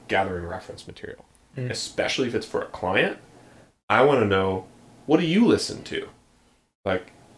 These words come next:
Speaker 1: yes, you are asking me to create this song like this, but what do you like to listen to? Because if I create it exactly like what you want, and it sounds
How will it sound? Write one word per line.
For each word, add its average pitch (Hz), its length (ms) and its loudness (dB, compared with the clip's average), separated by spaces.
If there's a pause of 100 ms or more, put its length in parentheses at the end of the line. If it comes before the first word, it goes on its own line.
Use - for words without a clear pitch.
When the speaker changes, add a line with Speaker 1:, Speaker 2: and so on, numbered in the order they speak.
(400)
Speaker 1:
yes, 131 380 2
you 117 320 2
are 101 100 6
asking 101 400 0
me 104 80 2
to 95 100 0
create 98 380 -2
this 92 180 -6
song 98 460 0
like 85 240 -6
this, 110 380 0 (100)
but - 260 2 (360)
what 151 260 4
do 170 80 -6
you 135 160 0
like 110 260 0
to 101 80 -6
listen 101 340 -2
to? 90 140 -8
Because 90 240 -6
if 92 140 -2
I - 120 6
create 123 260 -2
it 120 120 -2
exactly 92 480 -2
like 90 360 -4 (260)
what 98 180 0
you 98 160 -4
want, 98 380 -2 (1400)
and 104 100 4
it - 120 -4
sounds 104 800 -2